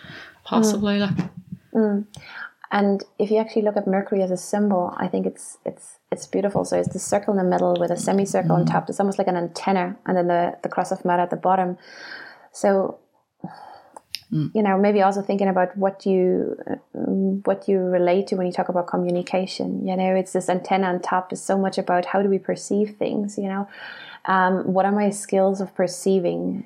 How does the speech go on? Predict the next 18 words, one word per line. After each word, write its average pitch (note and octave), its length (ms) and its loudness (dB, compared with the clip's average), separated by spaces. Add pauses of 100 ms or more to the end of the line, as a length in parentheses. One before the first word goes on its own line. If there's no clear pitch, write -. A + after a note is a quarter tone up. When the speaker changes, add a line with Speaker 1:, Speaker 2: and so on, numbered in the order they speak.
Speaker 2:
You F3+ 120 -2
know, F3+ 260 2
is - 340 -2
my F#3+ 120 2
perception F#3+ 680 -2
clear, G#3 380 2
or E3+ 140 2
is E3+ 100 -2
it E3 140 -4
clouded F#3 480 0
with - 160 -4
judgment? G3 480 0
Is E3+ 100 -4
it D#3+ 80 -4
clouded F#3 400 0
with, F3+ 160 2 (500)
you G3+ 140 0
know, F#3+ 260 4